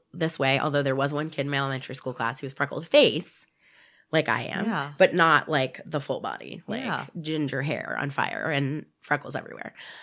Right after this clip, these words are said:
Speaker 1: So, I mean, we all have that thing. And now that, and that's just, you know, that's talking about on the surface, the
Speaker 2: Yeah.
Speaker 1: physical differences, which I think is where it hits home because that's what you see, right?
Speaker 2: Yeah.
Speaker 1: You see. But, you know, even the other kind of things like,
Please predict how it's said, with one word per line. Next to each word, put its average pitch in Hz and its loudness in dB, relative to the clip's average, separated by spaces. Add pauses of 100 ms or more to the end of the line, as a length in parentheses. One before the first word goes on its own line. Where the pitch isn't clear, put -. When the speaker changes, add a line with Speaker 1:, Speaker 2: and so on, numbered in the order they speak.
(140)
Speaker 1:
So, - 6
I 262 6
mean, 247 4
we 226 2
all 175 6
have 156 4
that 127 0
thing. 143 2
And 170 0
now 247 6
that, 220 8
and 220 4
that's 233 4
just, - -2
you 185 2
know, 135 2
that's 180 2
talking 151 4
about 131 4
on 123 -2
the - -6
surface, - -2
the 143 -6
Speaker 2:
Yeah. 185 2
Speaker 1:
physical 139 0 (560)
differences, 143 2
which 208 2
I 165 8
think 160 0
is 151 -2
where 143 4
it - 0
hits 147 -4
home 139 4
because 135 0
that's 143 -2
what - -8
you 120 -8
see, - -10
right? 113 -2
Speaker 2:
Yeah. 147 -4
Speaker 1:
You 160 -6
see. - -8 (460)
But, - 6
you 254 2
know, 165 2
even 175 -2
the 170 4
other 180 2
kind - -2
of 135 -4
things - -10
like, - -6